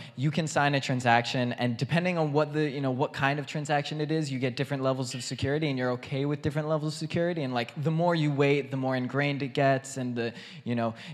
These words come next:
if you sign it immediately and it's a state channel, then you get, like, some level of instant, but then, you know.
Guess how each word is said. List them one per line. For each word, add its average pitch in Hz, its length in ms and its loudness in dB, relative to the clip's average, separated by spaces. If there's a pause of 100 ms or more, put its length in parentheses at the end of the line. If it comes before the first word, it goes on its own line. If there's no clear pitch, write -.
if 135 120 -2
you 123 200 4
sign 131 360 4
it 127 120 4
immediately 143 640 4
and 123 140 2
it's - 140 -4
a 113 280 2
state 135 340 0
channel, 127 340 2
then 120 160 0
you 120 80 -2
get, 113 160 0
like, 110 240 0
some 143 460 2
level 123 480 4
of 110 260 -4
instant, 160 560 -2
but 127 120 -4
then, 117 340 -2
you 117 100 -6
know. 95 140 -8